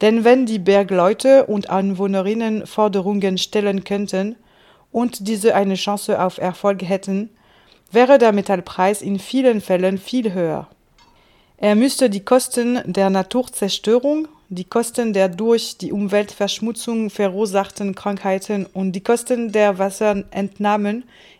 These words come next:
in einer trockenen Region einbeziehen. An sich ist die Quantifizierung dieser Lebensdimensionen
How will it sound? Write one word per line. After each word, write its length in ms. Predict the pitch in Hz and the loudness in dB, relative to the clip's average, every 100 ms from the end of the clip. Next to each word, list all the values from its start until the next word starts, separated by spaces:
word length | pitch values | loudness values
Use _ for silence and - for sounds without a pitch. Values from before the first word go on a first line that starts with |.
| - | -6
in 140 | 214 | -2
einer 340 | 202 214 202 202 | 0 2 0 -2
trockenen 420 | - 220 208 190 | -2 -2 -2 -2
Region 460 | 196 170 196 220 | -4 -6 -4 -4
einbeziehen. 960 | - - 220 202 196 - 180 170 165 160 _ _ | -4 -2 -2 -2 -6 -10 -8 -6 -6 -12 _ _
An 200 | 220 214 | 0 2
sich 500 | 208 226 294 - - - | 0 0 -2 -4 -10 -6
ist 220 | 220 190 | -6 -4
die 160 | 226 226 | -6 -6
Quantifizierung 1400 | - 240 262 - 254 - 247 - - 240 208 214 214 185 | 0 2 2 -2 -6 -4 -8 -8 -2 0 0 -2 -2 -4
dieser 340 | 202 196 208 | -4 0 2
Lebensdimensionen 1300 | 202 233 233 233 220 - 208 202 190 208 220 202 214 | 2 2 2 2 -2 -4 -2 -2 -2 -2 0 0 -4